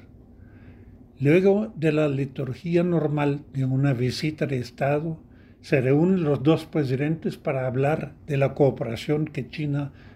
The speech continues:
ofrece a El Salvador. "Tenemos un problema", dice Xi. "Me informan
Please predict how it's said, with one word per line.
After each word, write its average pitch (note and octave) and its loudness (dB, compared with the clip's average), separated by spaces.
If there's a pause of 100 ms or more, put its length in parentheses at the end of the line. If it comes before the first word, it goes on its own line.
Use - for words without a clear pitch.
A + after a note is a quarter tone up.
(160)
ofrece C#3+ 0 (100)
a C3 -4
El B2+ 2
Salvador. A2+ -6 (1400)
"Tenemos D#3+ 4
un E3+ 4
problema", B2+ -2 (120)
dice C3 -8
Xi. A2+ -8 (1400)
"Me C#3+ 4
informan E3 2